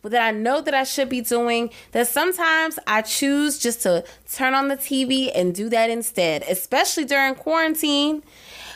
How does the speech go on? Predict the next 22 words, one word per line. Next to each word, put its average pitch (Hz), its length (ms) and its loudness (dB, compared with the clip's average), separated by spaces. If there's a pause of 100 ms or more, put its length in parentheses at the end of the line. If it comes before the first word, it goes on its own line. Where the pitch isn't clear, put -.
(120)
But 240 100 0
I 247 80 4
really 277 360 -2
wanna 302 260 0
encourage 247 680 0
you 185 300 -2 (400)
that 226 140 2
you 247 160 0
need 277 300 2
to 330 140 2
make 247 260 0
the 240 60 -4
decisions 240 760 0
today 180 560 0 (200)
that 196 200 -2
your 208 100 2
future 220 380 -2
self 185 320 0
will 180 100 2
thank 180 320 -2
you - 80 -6
for. - 340 -6